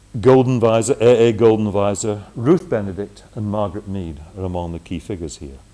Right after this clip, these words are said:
I cannot attempt, uh, and, sorry, Robert Loy too.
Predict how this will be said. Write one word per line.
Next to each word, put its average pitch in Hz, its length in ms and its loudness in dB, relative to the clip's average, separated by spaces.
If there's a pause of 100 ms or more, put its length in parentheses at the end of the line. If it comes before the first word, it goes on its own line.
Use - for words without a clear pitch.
(880)
I 117 40 -8
cannot 190 340 -2
attempt, 135 400 -2 (180)
uh, - 40 0 (100)
and, 120 260 -4
sorry, 92 220 -2
Robert 98 340 -4
Loy 85 260 -8
too. 73 240 -14